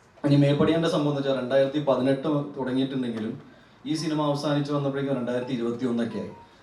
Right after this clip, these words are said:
Which is why almost three ഇയേഴ്സോളം ഞങ്ങൾ ഒരു ടീം, ഇതിൻ്റെ ഒരു എച്ച് ഒ ഡി എന്ന് പറയുന്ന head of the departments ഒക്കെ നിൽക്കുന്ന ടീം വളരെ ഒരു, ഒരു ടെക്നിക്കൽ ക്രൂവിനപ്പുറത്ത് ഒരു, ഒരു സുഹൃത്ത് ബന്ധത്തിലേക്ക് അത് പോയി.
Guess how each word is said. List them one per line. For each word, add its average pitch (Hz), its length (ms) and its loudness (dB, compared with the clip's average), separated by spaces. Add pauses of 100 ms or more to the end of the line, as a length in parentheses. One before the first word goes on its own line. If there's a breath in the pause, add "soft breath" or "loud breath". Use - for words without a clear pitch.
(120 loud breath)
Which 120 120 -2
is 143 100 0
why 151 100 4 (180)
almost 147 520 0
three 139 220 -2
ഇയേഴ്സോളം 143 640 2 (140)
ഞങ്ങൾ 123 340 -4
ഒരു 135 260 0
ടീം, 135 340 -2 (480)
ഇതിൻ്റെ 131 240 -2
ഒരു 135 180 2
എച്ച് 135 340 -4
ഒ 143 80 4
ഡി 147 100 4
എന്ന് 139 120 4
പറയുന്ന 135 180 -2
head 127 120 0
of 131 60 -2
the 143 120 -2
departments 135 440 -2
ഒക്കെ 139 100 -4
നിൽക്കുന്ന 135 360 -2 (100)
ടീം 135 280 -4 (160)
വളരെ 139 280 -2
ഒരു, 151 360 0 (280 loud breath)
ഒരു 151 100 -2
ടെക്നിക്കൽ 160 480 -2
ക്രൂവിനപ്പുറത്ത് 156 540 0
ഒരു, 151 340 0
ഒരു 143 480 -2
സുഹൃത്ത് 147 340 0
ബന്ധത്തിലേക്ക് 147 500 2
അത് 147 120 -2
പോയി. 127 220 2